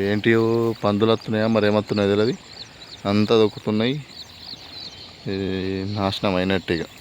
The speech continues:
ఇక్కడ చూడు, ఇక్కడనైతే అరలేదు, మొత్తం గడ్డే, ఇగో అంతా గడ్డే పెరిగింది. ఏదైనా మనకు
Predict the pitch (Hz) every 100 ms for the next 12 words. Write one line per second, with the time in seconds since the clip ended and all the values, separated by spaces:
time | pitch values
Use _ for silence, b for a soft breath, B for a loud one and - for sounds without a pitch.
0 | - - - - - - - - - -
1 | - - - - - - - - - -
2 | - - - - - - - - - -
3 | - - - - - - - - - -
4 | - 143 143 - 151 - - - - -
5 | - - - B B - 101 110 107 90
6 | 101 113 113 113 117 131 107 90 110 123
7 | 110 98 90 73 - - - - - -
8 | - - - - - - - - - -
9 | - 104 113 120 107 101 95 87 87 -
10 | - - - - - - - - - -
11 | - - - - - - - - - -
12 | - - - - - - - B B B
13 | B - 98 113 113 120 123 117 131 120
14 | 110 107 104